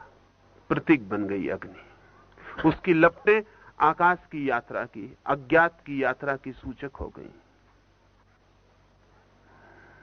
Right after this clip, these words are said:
जमीन के ग्रेविटेशन को तोड़ने वाली वो पहली चीज मालूम पड़ी। पृथ्वी की जो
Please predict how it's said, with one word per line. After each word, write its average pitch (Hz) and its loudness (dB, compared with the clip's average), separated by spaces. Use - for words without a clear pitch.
जमीन 240 6
के 262 4
ग्रेविटेशन 202 0
को 214 -2
तोड़ने 202 0
वाली 175 0
वो 175 -2
पहली 147 -6
चीज 175 -8
मालूम 117 -2
पड़ी। 76 -12
पृथ्वी 202 4
की 220 -2
जो 180 4